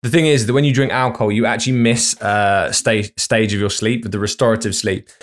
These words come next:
So you actually end up missing and getting worse sleep, the fact that you've drunk alcohol. So it's like, not only are you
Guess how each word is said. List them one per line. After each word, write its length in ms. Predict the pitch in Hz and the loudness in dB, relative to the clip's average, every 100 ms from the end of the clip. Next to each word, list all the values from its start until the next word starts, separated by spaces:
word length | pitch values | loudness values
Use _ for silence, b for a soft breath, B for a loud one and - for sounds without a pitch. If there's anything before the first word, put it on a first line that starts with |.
| B - | B -6
So 140 | - | -2
you 140 | 139 | 0
actually 440 | 151 156 - 147 - | 0 -2 -2 -2 0
end 220 | 139 135 | 2 2
up 180 | 120 120 | 2 0
missing 460 | 120 135 - 107 | 0 0 0 -2
and 120 | 101 104 | -2 -2
getting 260 | 85 98 | -2 0
worse 240 | 107 104 - | 0 0 0
sleep, 240 | 110 92 | -2 -4
the 60 | - | -4
fact 220 | 110 - | -4 -4
that 60 | 92 | -4
you've 80 | |
drunk 280 | 98 101 101 | -2 -2 -2
alcohol. 560 | 110 113 104 87 73 - _ _ - | -2 -2 -4 -4 -6 -10 _ _ -4
So 120 | 139 | -2
it's 140 | 117 | 0
like, 180 | 135 117 | 2 0
not 260 | 135 135 139 | 2 2 4
only 240 | 156 156 | 4 4
are 40 | 139 | 2
you 380 | 123 123 117 | 4 2 0